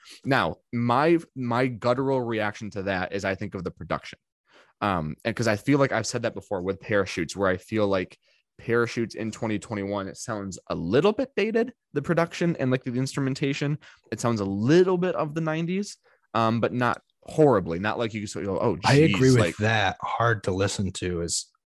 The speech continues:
Speaker 1: Yeah, that, I think, and
Speaker 2: Yeah.
Speaker 1: again, it's, it's the extremes of it, or it's, it's the,
Speaker 2: Right.
Speaker 1: it's the degree
Speaker 2: It's
Speaker 1: of it,
Speaker 2: again,
Speaker 1: but I
Speaker 2: we're being
Speaker 1: think
Speaker 2: pedantic.
Speaker 1: Right. But, but, you know,
Speaker 2: <laughs>
Speaker 1: like, you have to,
Speaker 2: I mean,
Speaker 1: that's
Speaker 2: that's
Speaker 1: all
Speaker 2: the
Speaker 1: we
Speaker 2: whole
Speaker 1: have to
Speaker 2: thing.
Speaker 1: read is,
Speaker 2: Yeah.
Speaker 1: is the, is the, is the comment. So,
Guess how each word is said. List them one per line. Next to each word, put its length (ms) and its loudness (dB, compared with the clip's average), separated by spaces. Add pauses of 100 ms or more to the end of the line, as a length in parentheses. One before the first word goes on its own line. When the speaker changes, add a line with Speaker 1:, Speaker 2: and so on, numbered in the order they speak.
(500)
Speaker 1:
Yeah, 520 4
that, 280 0
I 100 4
think, 200 -2
and 80 4
Speaker 2:
Yeah. 120 4
Speaker 1:
again, 180 0
it's, 240 -6
it's 180 -6
the 120 -2
extremes 480 -2
of 120 -2
it, 60 -2
or 80 2
it's, 140 -6
it's 180 -6
the, 120 -10
Speaker 2:
Right. 180 2 (140)
Speaker 1:
it's 240 -6
the 140 -2
degree 440 2
Speaker 2:
It's 100 4
Speaker 1:
of 60 6
it, 20 0
Speaker 2:
again, 140 2
Speaker 1:
but 60 4
I 20 6
Speaker 2:
we're 60 0
being 260 0
Speaker 1:
think 40 -10
Speaker 2:
pedantic. 580 0
Speaker 1:
Right. 340 8 (220)
But, 180 8
but, 160 8
you 60 2
know, 120 6
Speaker 2:
<laughs> 80 6
Speaker 1:
like, 120 2
you 80 4
have 160 0
to, 80 -2
Speaker 2:
I 20 0 (300)
mean, 60 -10
Speaker 1:
that's 100 -6 (140)
Speaker 2:
that's 80 2
Speaker 1:
all 100 4
Speaker 2:
the 60 2
Speaker 1:
we 40 2
Speaker 2:
whole 80 4
Speaker 1:
have 140 0
to 60 2
Speaker 2:
thing. 100 0
Speaker 1:
read 260 0
is, 160 -8
Speaker 2:
Yeah. 160 2
Speaker 1:
is 120 -4
the, 200 -4
is 120 -4
the, 220 -6
is 160 -6
the 80 -12
comment. 440 -6
So, 340 2